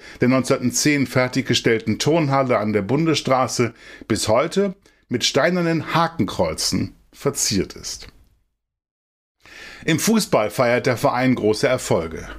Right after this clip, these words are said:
Neunzehnhundertvierunddreißig etwa hat der E T V in der Zwischenrunde zur deutschen Meisterschaft Schalke null vier zu Gast.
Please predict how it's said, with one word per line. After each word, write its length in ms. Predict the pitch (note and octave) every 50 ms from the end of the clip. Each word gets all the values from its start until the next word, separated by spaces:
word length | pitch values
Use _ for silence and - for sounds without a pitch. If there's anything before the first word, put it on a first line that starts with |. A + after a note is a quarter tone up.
| -
Neunzehnhundertvierunddreißig 1120 | - A2 - D3+ B2+ C3 A#2+ - - G#3 G#3+ E3+ C#3 B2 - G#2 A2 - - - C3+ B2 D3
etwa 300 | C#3+ C#3+ - D#3+ D3+ C#3+
hat 140 | C3 C3+ B2+
der 180 | C#3+ B2+ A#2+ A#2+
E 80 | C3+
T 160 | - - C3+
V 320 | A#2+ - - C3+ C3 C3 B2
in 60 | A#2+
der 140 | A#2+ A2+ -
Zwischenrunde 760 | - - - C3 - E3 C#3 C#3 C#3 C#3 C3 C3 B2+ B2 - - - - -
zur 120 | - C#3
deutschen 400 | A#2+ A#2 A#2 B2+ B2 - - A#2+
Meisterschaft 640 | A2+ A#2+ B2+ C3 - - B2 - - C3+ B2+ - - -
Schalke 360 | - C3 A#2+ B2 A#2+ - B2
null 180 | B2 C3 C#3
vier 260 | C3 - - E3 D#3+ D#3
zu 200 | - - C#3 A2
Gast. 400 | A2 G2 F#2 - - - -